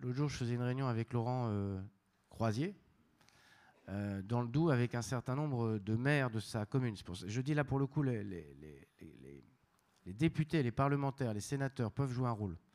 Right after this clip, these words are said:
Parlementaires européens aussi d'ailleurs. Euh, et il y avait quoi, une dizaine, une quinzaine de maires peut-être, euh, peut-être un peu plus, enfin de maires et,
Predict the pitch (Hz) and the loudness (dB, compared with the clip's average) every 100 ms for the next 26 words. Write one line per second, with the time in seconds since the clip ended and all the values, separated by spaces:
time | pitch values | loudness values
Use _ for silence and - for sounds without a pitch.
0 | - - - - - 127 127 123 139 123 | -20 -20 -20 -8 0 2 2 2 2 4
1 | 120 120 117 117 - 117 110 95 80 _ | 2 2 0 0 -4 -2 0 -2 -4 _
2 | - - - - - - - - - - | -20 -20 -20 -20 -20 -20 -20 -20 -20 -20
3 | _ _ 131 131 131 127 127 120 131 127 | _ _ 4 8 8 8 6 4 4 6
4 | 123 117 123 117 110 127 143 123 117 117 | 4 4 2 2 0 2 2 0 -2 0
5 | 120 127 156 151 127 131 139 - - _ | 0 2 4 2 0 -2 -2 -4 -18 _
6 | - 110 104 101 95 87 78 - _ _ | -4 0 0 0 -2 -6 -8 -16 _ _
7 | _ _ _ - 143 139 139 151 139 139 | _ _ _ -4 0 2 4 4 4 0
8 | - 139 135 160 170 156 147 120 135 | 0 2 6 8 8 8 4 2 -6